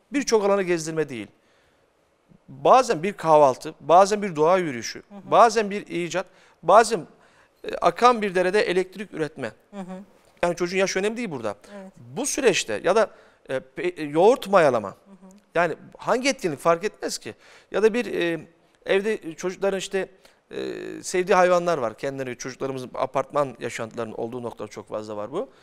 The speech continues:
Speaker 1: Bir hayvan özlemi var, canlı özlemi var. E, burada onunla beraber duysal bir zeka, e, gelişimini sağlayacaksak,
Speaker 2: Hı hı.
Speaker 1: sosyal bir zeka gelişimi sağlayacaksak çocuğumuzu, e, doğru kanallarla buluşturmalıyız.
Speaker 2: Hı hı. Hocam çok kısa bir soru daha soracağım. E, çünkü son dakikalarımıza girdik.
Speaker 1: Evet.
Speaker 2: E,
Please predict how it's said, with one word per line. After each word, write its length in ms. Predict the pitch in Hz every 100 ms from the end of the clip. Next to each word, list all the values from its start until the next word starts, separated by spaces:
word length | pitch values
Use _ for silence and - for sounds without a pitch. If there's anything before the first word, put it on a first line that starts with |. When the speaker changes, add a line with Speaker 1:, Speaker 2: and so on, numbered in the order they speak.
| _ _ -
Speaker 1:
Bir 60 | 120
hayvan 400 | 107 147 208 233
özlemi 300 | 170 139 113
var, 80 |
canlı 340 | 110 135 180 233
özlemi 300 | 190 139 113
var. 140 | 104 -
E, 160 | 165
burada 340 | 233 196 175 - - _ _ -
onunla 300 | 202 254 185
beraber 440 | 156 127 151 156
duysal 420 | 156 170 233 220
bir 60 | 185
zeka, 540 | 156 151 170 165 - - _ _ _
e, 280 | 127 120 117 120
gelişimini 420 | 151 151 165 143
sağlayacaksak, 640 | - 143 180 214 - 190
Speaker 2:
Hı 40 | -
hı. 40 |
Speaker 1:
sosyal 340 | 143 - 185
bir 60 | 170
zeka 320 | 143 139 139
gelişimi 300 | 131 123 123
sağlayacaksak 580 | 143 151 131 113 - 202 _ _ _ _
çocuğumuzu, 680 | - 175 160 156 139 185 202 _ _ _ _
e, 40 | -
doğru 640 | 123 120 151 160 170 - _ -
kanallarla 520 | 139 151 143 131 151
buluşturmalıyız. 600 | 131 - 120 107 95 202
Speaker 2:
Hı 40 |
hı. 160 | 196 214 - -
Hocam 300 | 269 285 262
çok 200 | 262 311
kısa 260 | - - 269
bir 60 |
soru 280 | 254 262 240
daha 180 | 240 247
soracağım. 600 | - 202 190 208 214 208
E, 180 | 190 190
çünkü 260 | - 240 220
son 260 | 247 233
dakikalarımıza 800 | 214 - 220 220 208 208 214 226
girdik. 400 | 220 202 185 240 135
Speaker 1:
Evet. 100 | 185
Speaker 2:
E, 420 | 196 190 190